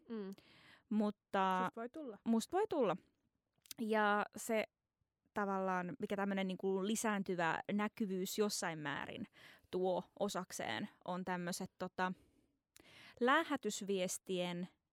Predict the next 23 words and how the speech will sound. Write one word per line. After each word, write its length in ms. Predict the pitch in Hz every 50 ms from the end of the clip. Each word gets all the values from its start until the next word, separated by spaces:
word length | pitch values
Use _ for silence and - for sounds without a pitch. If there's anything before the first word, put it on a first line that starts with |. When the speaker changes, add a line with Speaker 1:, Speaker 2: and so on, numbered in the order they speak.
| - 190 170 160
Speaker 2:
ja 460 | 160 175 175 180 175 175 175 175 175 180 _ - - - - - _ _ _ - _ - _ -
kilttien 540 | 233 240 240 226 _ _ - 170 143 147 -
kohteliaisuuksien 1400 | - 185 190 185 - - 196 180 175 170 160 160 170 - - 196 180 180 - - - - 160 170 170 180 180 180
välimaastossa 880 | 208 220 226 226 214 190 - - 53 - - - - - 208 - - 196 -
taiteilevat 960 | 202 185 190 196 202 - 202 - - 214 - - - - 269 - - - - _ _ _ _ _ _ -
viestit, 580 | 196 190 165 220 - - - 339 - - - -
Speaker 1:
Öö, 320 | 277 269 277 277 269 262
Speaker 2:
joita 280 | 262 - - - 254 -
Speaker 1:
joo. 80 | 202 -
Speaker 2:
tulee 420 | 208 185 156 - - 60 53 - -
välillä. 440 | - - 226 240 254 269 285 330 339 - _ _ _ _ _ - -
Speaker 1:
Mm. 320 | 247 240 240 233 226 226 240 240 240 240
Speaker 2:
Niin 100 | 240 254
mun 180 | 302 349 330 254
mielestä 260 | 220 208 - - 208
ne 40 | 196
on 60 | - _ - -
ihan 260 | 277 - - 202 196
superahdistavia 1080 | - 214 202 - - 110 - - - - 254 247 - - - 269 254 240 247 - 262 - -
ja 140 | 220 202
välillä 280 | 208 208 190 185 - - -
vähän 200 | 226 - 254 247
pelottavia. 600 | - 247 240 254 254 - - 277 269 285 302